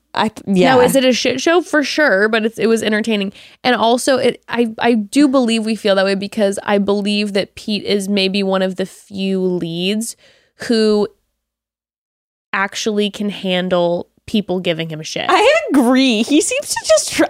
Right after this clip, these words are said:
Speaker 1: actually not give a fuck
Speaker 2: No.
Speaker 1: in such a way that, of, like,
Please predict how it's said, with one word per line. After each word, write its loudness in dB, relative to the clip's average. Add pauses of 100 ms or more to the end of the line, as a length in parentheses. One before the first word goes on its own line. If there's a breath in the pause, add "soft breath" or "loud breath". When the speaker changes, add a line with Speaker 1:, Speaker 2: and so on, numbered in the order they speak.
Speaker 1:
actually 4
not 4
give 2
a 4
fuck 0
Speaker 2:
No. 4
Speaker 1:
in 4
such -2
a 4
way 4
that, 2
of, -2
like, 2